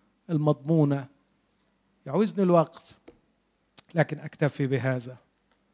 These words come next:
الإرسالية هي اللي خلت المسيح يتحمل آلام الصليب، مش كده؟ "اذهب عني يا شيطان، أنت معثر." أنا عندي إرسالية لازم أتممها.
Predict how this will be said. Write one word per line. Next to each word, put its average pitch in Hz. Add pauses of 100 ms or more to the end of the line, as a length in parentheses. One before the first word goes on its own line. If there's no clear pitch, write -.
(440)
الإرسالية 185
هي 196
اللي 196
خلت 196
المسيح 185 (560)
يتحمل 190
آلام 156
الصليب، 135
مش -
كده؟ 262 (560)
"اذهب 165
عني 165
يا 156
شيطان، 147
أنت 156 (680)
معثر." 139
أنا 147
عندي 143
إرسالية 139
لازم 131
أتممها. 117